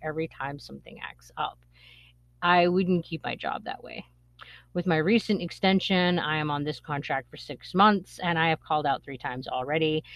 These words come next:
That's still in the realm of being acceptable, but it's hitting the number that they don't really like it. The reality is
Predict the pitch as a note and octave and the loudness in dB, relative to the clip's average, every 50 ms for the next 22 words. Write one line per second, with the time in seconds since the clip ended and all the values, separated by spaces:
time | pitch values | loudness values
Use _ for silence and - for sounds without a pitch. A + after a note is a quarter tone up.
0 | - - - - - - F#3+ G3+ G3+ G#3 - - - - - C4 C#4 C#4 C4+ B3 | -20 -20 -20 -20 -2 2 2 2 2 2 -2 -8 -6 -2 2 2 4 6 6 6
1 | A#3+ A3+ F#3+ G3 F#3 F3+ F#3 F3+ D#3+ - E3+ E3 D#3+ D#3 D3+ C#3+ - - - - | 6 6 6 4 4 4 4 2 0 0 0 0 0 0 -2 -6 -8 -6 0 0
2 | G3 G3 - - F3 F3 F3+ F3 E3+ D#3+ F3+ E3+ E3+ - - - A#3 C#4 C#4 B3+ | 0 0 0 -4 -2 0 2 2 2 2 0 -2 -4 -4 -6 -6 -4 0 2 2
3 | A3+ G#3 F3 E3+ E3+ F3 F3+ E3+ D#3+ E3 D3 - D3 - B2 B2+ A#2 G#2 - B2+ | 2 2 2 2 2 2 2 2 2 0 -2 -4 -6 -8 -6 -8 -8 -8 -10 -14
4 | C3 C3 C3+ C#3 C#3 C#3 C#3+ C#3 - C#3 C#3 C#3 - - - - _ _ _ - | -14 -14 -10 -8 -6 -6 -6 -6 -8 -10 -10 -10 -12 -20 -20 -20 _ _ _ -20
5 | - - - _ - G3 G#3 A#3 A#3+ B3+ D4 D#4+ E4 D#4+ D4 B3+ G#3+ - F#3 F3 | -20 -20 -16 _ -4 0 2 4 6 6 6 6 4 2 2 0 0 0 2 2
6 | D#3+ D#3+ D#3+ D#3+ D#3+ E3 - | 2 4 2 2 0 -2 -6